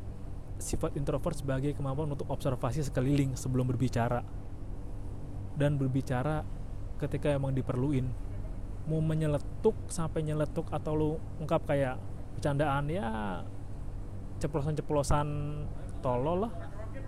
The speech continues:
lu pertimbangin mesti keluar kapan. Karena emang bagi orang yang energi cepet habis, yang introvert parah, yang introvert aja tuh ngomong dikit capek, nyeletuk dikit capek. Jadi lu mesti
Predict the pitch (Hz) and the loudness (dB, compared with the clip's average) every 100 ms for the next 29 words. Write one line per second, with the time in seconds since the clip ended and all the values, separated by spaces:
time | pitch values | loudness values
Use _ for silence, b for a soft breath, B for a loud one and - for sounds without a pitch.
0 | - - - - - - - - 180 185 | -6 -6 -6 -6 -4 -6 -2 2 4 4
1 | 165 170 180 190 190 170 - - - - | 2 4 4 4 2 0 -6 -6 -4 0
2 | 151 143 143 139 165 - 123 127 - - | 2 4 2 4 2 4 2 0 -4 -6
3 | - - - 165 185 175 139 131 135 135 | -6 -6 -4 0 2 4 4 6 4 4
4 | 131 135 139 135 135 127 - 123 120 160 | 2 2 0 2 2 0 -2 -2 2 2
5 | - - 143 135 131 131 143 131 - 117 | 0 -4 -4 -4 -2 -2 -2 -4 -2 -2
6 | 113 147 156 135 131 - 127 143 165 190 | 0 0 -2 -2 -2 0 0 0 0 -2
7 | - - - - - - - - - - | -4 -6 -6 -6 -6 -6 -6 -6 -6 -6
8 | - 139 139 139 135 190 - 110 - 127 | -4 -2 0 2 2 0 0 -4 -2 -2
9 | 123 - - - - - - - - - | -2 -4 -6 -6 -6 -6 -6 -6 -6 -4
10 | 143 135 147 175 123 120 135 139 190 175 | -4 -2 -2 0 -2 -2 -2 0 2 2
11 | 143 | 0